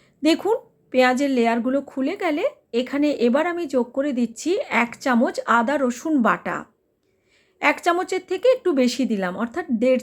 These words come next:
চামচ মতো। দিয়ে মোটামুটি দু মিনিট মতো আমি নাড়াচাড়া করব, যাতে করে এর কাঁচা গন্ধ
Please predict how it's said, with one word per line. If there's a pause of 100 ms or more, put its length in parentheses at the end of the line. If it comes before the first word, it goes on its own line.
চামচ
মতো। (920)
দিয়ে (320)
মোটামুটি
দু
মিনিট
মতো
আমি
নাড়াচাড়া
করব,
যাতে
করে
এর
কাঁচা
গন্ধ